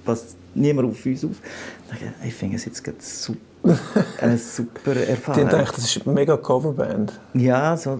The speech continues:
Speaker 1: so
Speaker 2: Der
Speaker 1: Bossa
Speaker 2: kriegt die Stimme
Speaker 1: Nova,
Speaker 2: wirklich
Speaker 1: einfach.
Speaker 2: gut her jetzt.
Speaker 1: Ich habe jetzt einen guten Flamenco-Spieler bei mir, der alles so näher auf Flamenco Bossa, äh, einfach gerade so um... Und ich kann dann ein bisschen croonen. Äh, nein, es, der, der ist nicht da gekommen, aber ich habe eigentlich das Surrealistische total geschätzt.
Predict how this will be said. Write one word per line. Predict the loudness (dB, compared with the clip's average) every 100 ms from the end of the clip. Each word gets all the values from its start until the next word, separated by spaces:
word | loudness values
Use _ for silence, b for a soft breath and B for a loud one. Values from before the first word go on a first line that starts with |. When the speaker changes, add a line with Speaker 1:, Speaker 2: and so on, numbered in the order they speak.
| 0
Speaker 1:
so | 0 2
Speaker 2:
Der | 4
Speaker 1:
Bossa | 6 6
Speaker 2:
kriegt | 6
die | 6
Stimme | 8 8
Speaker 1:
Nova, | 8
Speaker 2:
wirklich | 8 6 4
Speaker 1:
einfach. | 2
Speaker 2:
gut | 4 4 4
her | 2 4 4 2
jetzt. | 2
Speaker 1:
Ich |
habe | 4
jetzt | 4 2
einen | 2
guten | 4 4
Flamenco-Spieler | 2 4 4 4 2 2 0 -2 0 2
bei | 2 4
mir, | 4 4 4
der | 4 4
alles | 2 2 0
so | 2
näher | 4 2 0
auf | -10 -4
Flamenco | 0 2 2 0 0
Bossa, | 2 0 0 -2 0 -2 B B B B B B -8
äh, | -6
einfach | -2 -4 -2
gerade | -4
so | 0 -2
um... | 2 0 0 -2 -6 -16 _ _ _ _ -4
Und | -2
ich | 0
kann | -2
dann | -2
ein | -2
bisschen | -4
croonen. | -2 -2 0 -2 -2 -4 -10 -4
Äh, |
nein, | -2 0 0
es, | -2 -6 2
der, | 2
der | 4 4 4 4 -12 _ -6 -2
ist | 2
nicht | 2 2
da | 4
gekommen, | 6 6
aber | 6
ich | 2
habe | 4
eigentlich | 4 2
das | -2 -8 -4
Surrealistische | 0 2 2 0 -6 -4 -6 -2
total | -6 -4 -6 -6
geschätzt. | -10 -12 -12 -12 -20